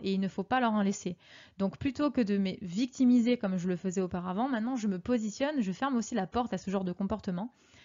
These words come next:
parce que c'est hyper important. Donc ça, c'est quelque chose vraiment sur lequel il va falloir que vous vous bardiez, parce que si vous êtes présent sur les réseaux sociaux, que ça fonctionne, que vous plaisez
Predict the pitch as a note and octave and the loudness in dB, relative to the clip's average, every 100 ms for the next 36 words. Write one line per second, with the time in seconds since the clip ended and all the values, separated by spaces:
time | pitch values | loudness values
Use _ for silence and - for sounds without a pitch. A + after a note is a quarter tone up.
0 | - - F3+ - B3 G3 G3+ B3 A3 G3 | -20 -6 -6 -4 -4 -4 -2 0 -2 -4
1 | - - _ - - G3 - D#4 - G#3+ | -8 -14 _ -20 -6 -4 2 2 2 -2
2 | A3 - C#4+ A3 G#3+ A#3+ C#4+ A3+ G3 B3+ | -2 -2 0 2 2 2 0 0 2 2
3 | C4+ F3+ F#3+ G#3 C#4 A3+ F#3 F#3 F3 F3 | 0 -2 0 0 2 2 2 0 -2 4
4 | B3 C#4 A#3+ C4+ G#3+ F#3+ - F3+ - C#4+ | 6 6 2 0 -2 -4 -2 -6 -4 -8
5 | D4+ D4 C#4 C4+ - B3+ A#3+ A3+ G3 F#3+ | -4 0 -2 -2 -4 0 0 0 -2 0
6 | G3 G3+ G#3 - - G#3 F3+ F3 F3 A#3+ | 0 -2 -4 -2 -2 -2 -6 -8 -2 -2
7 | B3 B3 B3 B3 G3+ F3+ F3 A#3+ G#3+ A3 | 2 2 2 2 0 -2 0 2 2 0